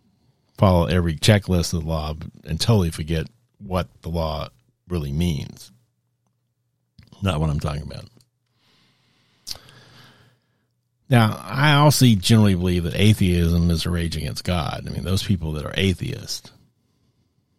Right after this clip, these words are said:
like Christopher Hitchens, who's the famous one who died recently. His brother, Peter Hitchens, is a, is Orthodox Christian, and he wrote a really great book. It's on my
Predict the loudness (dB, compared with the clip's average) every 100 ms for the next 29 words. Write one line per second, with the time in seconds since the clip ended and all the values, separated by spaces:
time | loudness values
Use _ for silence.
0 | _ _ _ _ -20 -16 -10 -10 -10 -14
1 | -20 _ _ -18 2 4 4 0 -2 -2
2 | -2 -6 -6 -6 -6 -8 -14 -8 -6 -6
3 | -8 -10 -10 -14 -18 _ _ _ -10 -8
4 | -8 -10 -10 -10 -10 -12 _ _ _ _
5 | -4 -2 0 2 4 2 6 6 6 4
6 | 0 0 0 -2 -4 -4 -4 -6 -6 -4
7 | -4 -6 -16 _ _ -6 -4 -2 -2 -4
8 | 0 0 2 -2 -4 -10 _ _ -4 2
9 | 2 4 4 4 4 2 0 0 0 0
10 | 2 0 -2 -8 -10 -6 -4 -4 -4